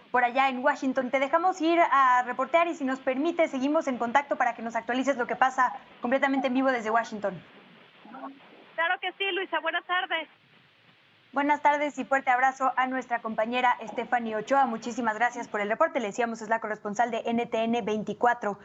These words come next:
Speaker 1: Ya nos decía, eh, nuestra colega que la prensa fue desalojada del Capitolio, no solo la prensa.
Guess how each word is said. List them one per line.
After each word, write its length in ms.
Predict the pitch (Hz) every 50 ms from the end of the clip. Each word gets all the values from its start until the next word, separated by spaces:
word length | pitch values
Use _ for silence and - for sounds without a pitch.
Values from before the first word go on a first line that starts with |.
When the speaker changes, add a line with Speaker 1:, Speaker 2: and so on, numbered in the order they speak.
| - - - - - - -
Speaker 1:
Ya 100 | 277 285
nos 140 | 302 311 262
decía, 540 | 277 254 - 277 294 302 285 277 269 254 220 - -
eh, 200 | 214 220 226 220
nuestra 360 | 226 220 - - 233 220 -
colega 400 | 240 262 285 311 311 302 285 -
que 80 | 254
la 160 | 220 190 185 -
prensa 340 | 262 277 277 269 269 247
fue 180 | - - 254 240
desalojada 640 | 240 247 240 226 196 202 190 - 277 277 269 254
del 160 | 240 226 214 208
Capitolio, 500 | - 208 180 - - 285 330 330 294 240
no 120 | 226 233
solo 180 | - 247 233 226
la 160 | 208 202 202
prensa. 460 | 254 277 294 285 262 240 214 190